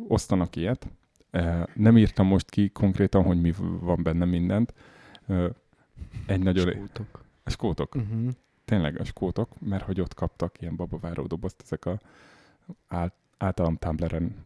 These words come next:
Speaker 1: követett népek. Ö, van benne baj is ilyen, van benne ilyen babahordozó. Tudod, ez a
Speaker 2: Kenguru.
Speaker 1: Nem, nem, a kenguru az egészségtelen, jó szó.
Speaker 2: Jó,
Speaker 1: Ez
Speaker 2: hát.
Speaker 1: nem jó.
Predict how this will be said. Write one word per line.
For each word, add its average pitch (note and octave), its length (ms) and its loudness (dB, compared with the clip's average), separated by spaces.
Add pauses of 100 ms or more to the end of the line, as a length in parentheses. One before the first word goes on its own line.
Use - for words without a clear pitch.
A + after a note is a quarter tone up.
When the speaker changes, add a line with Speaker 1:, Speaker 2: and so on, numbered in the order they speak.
(100)
Speaker 1:
követett E2+ 420 -4
népek. G2 480 -4 (680)
Ö, E2+ 380 4 (200)
van A2+ 300 4
benne A2 220 4
baj G2 260 2
is F2+ 200 -4
ilyen, E2+ 260 -4 (260)
van A2 260 4
benne G#2 180 2
ilyen G2+ 140 2
babahordozó. F2+ 840 0 (400)
Tudod, G2+ 280 0
ez F#2 120 -2
a G2+ 140 2
Speaker 2:
Kenguru. G#2 460 -4 (360)
Speaker 1:
Nem, C#3+ 340 2
nem, A2+ 320 0
a A2+ 120 -14
kenguru F2+ 420 0
az F2 140 -2
egészségtelen, - 680 -6
jó - 160 -2
szó. - 180 -4 (840)
Speaker 2:
Jó, C#3+ 340 10
Speaker 1:
Ez G#2+ 60 6
Speaker 2:
hát. A2 80 2
Speaker 1:
nem G#2 180 10
jó. G2 200 8